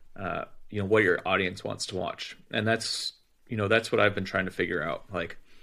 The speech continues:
get away from just talking about gear. And in twenty twenty-two, like, I don't wanna just sit around at my desk and do desk reviews anymore. I'm gonna try to limit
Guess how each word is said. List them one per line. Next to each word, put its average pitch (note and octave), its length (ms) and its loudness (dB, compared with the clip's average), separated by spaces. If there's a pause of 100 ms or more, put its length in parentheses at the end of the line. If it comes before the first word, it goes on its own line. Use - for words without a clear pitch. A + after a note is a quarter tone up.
(380)
get A#2+ 160 6
away A#2 240 8
from G#2+ 260 0
just G2+ 260 -2
talking G#2+ 320 2
about F#2 260 2
gear. F2+ 380 2 (320)
And B2+ 240 2 (560)
in C#3+ 100 4
twenty D#3+ 240 4
twenty-two, D3+ 460 6
like, A#2+ 400 4 (100)
I B2 100 6
don't D3 260 6
wanna C3+ 240 2
just A2+ 260 0
sit A#2+ 240 4
around G#2+ 380 4
at G2 140 2
my F#2+ 100 -2
desk A2+ 460 4
and F#2+ 140 -2
do F#2+ 180 -2
desk - 360 2
reviews F2+ 360 -2
anymore. D#2+ 420 -8
I'm F#2+ 80 -6
gonna A2 140 4
try A2+ 240 6
to A2 140 6
limit G#2 500 2